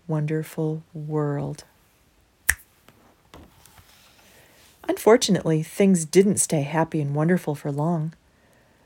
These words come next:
On one very bad day, Adam ate from the only tree God had declared off limits. Adam failed. It was a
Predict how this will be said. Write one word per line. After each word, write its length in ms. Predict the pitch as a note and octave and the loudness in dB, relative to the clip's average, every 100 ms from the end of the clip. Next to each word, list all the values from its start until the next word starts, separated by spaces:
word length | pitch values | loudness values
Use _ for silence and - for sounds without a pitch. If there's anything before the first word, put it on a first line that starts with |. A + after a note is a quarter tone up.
| _ _ | _ _
On 340 | - D3 D3 D3 | -6 -4 -4 -2
one 400 | E3 E3+ E3 D#3 | 0 2 2 0
very 480 | D3+ F#3+ A#3+ F3 D3 | 2 6 6 6 2
bad 360 | E3 E3 D3+ | 0 0 2
day, 420 | - D#3 C3+ D3 - _ _ _ _ | 2 2 0 -4 -12 _ _ _ _
Adam 400 | - D3+ D#3+ F#3 F#3+ | -2 0 2 0 0
ate 360 | - D#3+ - - | 0 0 0 -10
from 220 | - D3+ | -10 -6
the 140 | D3 G3 - | -6 -6 0
only 340 | F3 G3 A#3 | 4 4 2
tree 360 | A3+ - G#3 G3 | -2 0 2 2
God 340 | - F3 E3+ | 2 2 2
had 120 | D3 | 0
declared 480 | C#3+ - F3 D#3+ D#3 | -6 -4 0 0 0
off 260 | - D#3+ - | -2 -4 -2
limits. 420 | E3 D#3+ D3+ - - _ _ _ _ - | -4 -4 -8 -16 -20 _ _ _ _ 0
Adam 420 | E3+ E3+ F3+ F#3 | 2 4 2 0
failed. 600 | - - - D3+ D3 D#3 - _ _ _ _ _ _ - | -4 -6 -2 0 -2 -6 -16 _ _ _ _ _ _ 2
It 160 | F#3+ | 2
was 180 | D#3+ D3 | 2 -2
a 100 | D3+ | -4